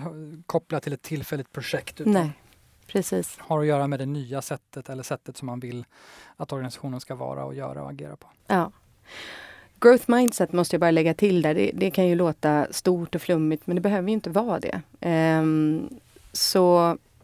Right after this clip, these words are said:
Speaker 2: jag fick möjlighet att utbilda mig inom vad det betyder. Och på Microsoft hade man en struktur där man i utvecklingssamtalet hade som en fråga.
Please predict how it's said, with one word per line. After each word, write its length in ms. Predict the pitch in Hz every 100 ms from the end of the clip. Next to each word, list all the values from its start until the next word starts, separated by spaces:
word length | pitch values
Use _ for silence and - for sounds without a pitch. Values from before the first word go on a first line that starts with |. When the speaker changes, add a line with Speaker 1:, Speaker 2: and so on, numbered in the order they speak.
| _ _
Speaker 2:
jag 600 | - 175 202 202 190 165 -
fick 320 | - 202 - -
möjlighet 580 | - 196 175 160 170 -
att 340 | 156 - - - -
utbilda 500 | 185 156 - 226 220
mig 280 | 220 208 202
inom 360 | 185 170 165
vad 160 | 165 160
det 60 | 156
betyder. 640 | 156 - 156 160 190 262 - - - -
Och 220 | - 175 -
på 100 | 196
Microsoft 560 | 170 180 233 285 -
hade 160 | 247 196
man 160 | 180
en 80 | 170
struktur 640 | 165 - - 190 349 214 -
där 260 | - 202 190
man 240 | 190 185
i 300 | - 196 175 -
utvecklingssamtalet 1160 | 220 - 170 - 165 - 165 - 233 240 -
hade 280 | - 175 170
som 320 | - 165 165 156 - - - _
en 340 | - 233 220 214
fråga. 640 | - 247 175 - - -